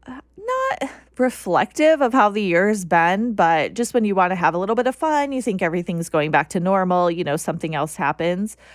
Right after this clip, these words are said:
We ended up getting a ton of rain. I think Central Park specifically got around two months of rain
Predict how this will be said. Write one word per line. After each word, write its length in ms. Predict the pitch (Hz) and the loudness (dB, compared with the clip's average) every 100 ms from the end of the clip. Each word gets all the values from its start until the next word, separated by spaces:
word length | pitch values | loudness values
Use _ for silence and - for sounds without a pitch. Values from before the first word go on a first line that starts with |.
| - | -10
We 160 | 214 202 | -4 -2
ended 300 | 180 214 208 | 0 0 0
up 160 | 185 | -2
getting 480 | - 180 175 165 175 - _ _ _ _ | -2 -2 -2 -2 -6 -10 _ _ _ _
a 120 | 185 185 | -6 -6
ton 500 | - - 302 359 311 | -8 -10 -2 -2 0
of 240 | - 175 | -2 -2
rain. 300 | 185 170 160 | -2 -2 -2
I 80 | 202 | -4
think 260 | 339 453 | -6 -14
Central 500 | - - 269 262 277 | -16 -6 -4 -2 -2
Park 320 | 233 - 214 - | -2 -2 -2 -2
specifically 1080 | - 202 180 - 202 220 208 233 277 302 | -8 -6 -6 -4 -4 -4 -4 -2 -2 -4
got 420 | 302 220 185 175 - | -4 0 2 2 0
around 360 | 180 160 165 170 | -2 -2 -4 -6
two 300 | - 208 202 | -6 -2 -2
months 320 | 185 180 - | -2 -2 -2
of 160 | 170 | -4
rain 480 | 165 165 160 202 330 | -4 -4 -2 -4 -6